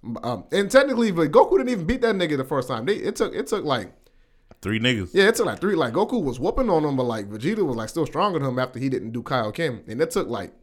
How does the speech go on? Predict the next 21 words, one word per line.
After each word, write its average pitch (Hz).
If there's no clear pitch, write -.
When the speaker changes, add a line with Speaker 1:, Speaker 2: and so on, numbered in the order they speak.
Speaker 1:
Gohan 147
fall 143
on 147
top 151
of 151
him 151
and 104
Krillin, 143
I 127
think, 127
slicing 147
him 143
across 143
his 139
back 123
with, -
uh, 110
Yajirobe. 127
Speaker 2:
Uh, 113
Speaker 1:
Like, 113
Speaker 2:
Yajirobe, 101